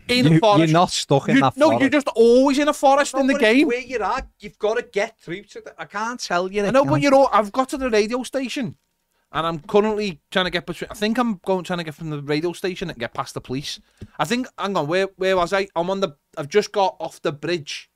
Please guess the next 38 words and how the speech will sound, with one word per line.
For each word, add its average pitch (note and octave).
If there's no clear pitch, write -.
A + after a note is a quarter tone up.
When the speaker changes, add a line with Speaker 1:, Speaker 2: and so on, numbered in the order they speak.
Speaker 2:
Okay. G2+
Yeah, B2
yeah, A2
yeah. G#2+
The -
Speaker 1:
Where D#3
all D#3
Speaker 2:
bridge. -
I -
Speaker 1:
things D#3+
Speaker 2:
can -
Speaker 1:
are -
Speaker 2:
see -
Speaker 1:
flying D3+
Speaker 2:
the D3+
Speaker 1:
at D3
your A#2
Speaker 2:
bridge. B2+
Speaker 1:
head, C#3
Speaker 2:
Yeah, F2
Speaker 1:
which B3+
Speaker 2:
yeah. D4+
Speaker 1:
is A#3+
better C4+
than B3+
those G3
weird F#3+
ghostly E3
things A3+
Speaker 2:
No, -
Speaker 1:
coming G#3
Speaker 2:
they're A3
Speaker 1:
at G#3
you. F3+
Speaker 2:
horrible, -
mate. -
They're E2
horrible. D2